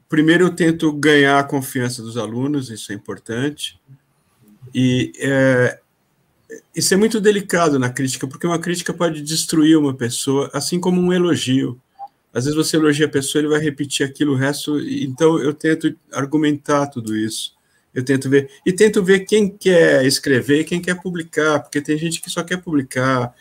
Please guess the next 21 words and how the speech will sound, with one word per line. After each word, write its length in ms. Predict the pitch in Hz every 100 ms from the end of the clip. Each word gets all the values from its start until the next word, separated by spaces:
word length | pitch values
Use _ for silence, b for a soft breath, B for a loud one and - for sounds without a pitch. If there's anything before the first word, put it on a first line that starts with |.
| b b
quer 100 | -
o 60 | 135
nome 200 | 139 135
no 120 | 127
jornal, 720 | 127 120 110 113 123 120 110
quer 160 | 120 113
ganhar 240 | 113 113
prêmio, 800 | - 107 110 120 120 113 110 101 _ _ _ _ _
quer, 500 | - 113 107 101 92 - -
sabe? 500 | 151 147 131 127 127
Tem 200 | 147 151
gente 180 | 160 -
que 80 |
não, 720 | 165 151 147 147 143 139 - 139 -
aí 220 | 165 185
é, 280 | 185 160 165
aí 180 | 170
é 60 | 180
muito 240 | 185 185
mais 180 | 156 135
complicado. 720 | - 117 110 - 90 87 90